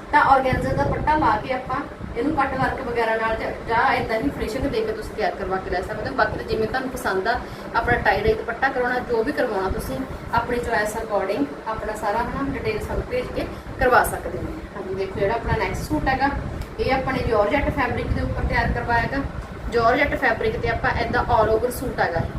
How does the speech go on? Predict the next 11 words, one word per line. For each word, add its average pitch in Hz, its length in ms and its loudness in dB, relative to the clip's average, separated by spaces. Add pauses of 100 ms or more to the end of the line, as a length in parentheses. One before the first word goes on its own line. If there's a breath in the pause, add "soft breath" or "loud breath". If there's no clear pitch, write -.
(960)
all 220 200 4
over 220 120 2
ਸੂਟ 226 280 -4
ਆ 233 60 2
ਇਹ 214 140 0
ਆਪਣਾ। 240 280 -2 (500)
ਜਾਰਜਟ 254 460 4
ਫੈਬਰਿਕ 226 400 0
ਤੇ 254 100 -6
ਆਪਾਂ 247 180 -4
ਨੇ 262 100 -6